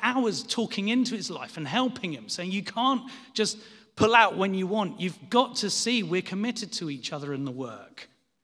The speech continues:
Paul's right. He's got issues, and that should be dealt with, Mark. It's a beautiful picture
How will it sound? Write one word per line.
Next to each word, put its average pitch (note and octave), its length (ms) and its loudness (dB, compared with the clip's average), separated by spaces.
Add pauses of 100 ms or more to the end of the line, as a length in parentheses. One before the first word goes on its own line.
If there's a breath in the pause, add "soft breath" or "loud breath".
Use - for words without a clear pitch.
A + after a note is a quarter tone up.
(340)
Paul's A3+ 320 0
right. G#3+ 340 -4
He's G#3+ 220 0
got B3 320 -2
issues, E3 420 -4
and E3+ 180 -4
that B3 200 -2
should - 320 -4
be G#3 100 -6
dealt B3+ 340 -6
with, D#3 220 -10
Mark. - 580 -12 (3000)
It's - 160 -6
a F3+ 60 -6
beautiful G#3+ 500 -6
picture - 520 -10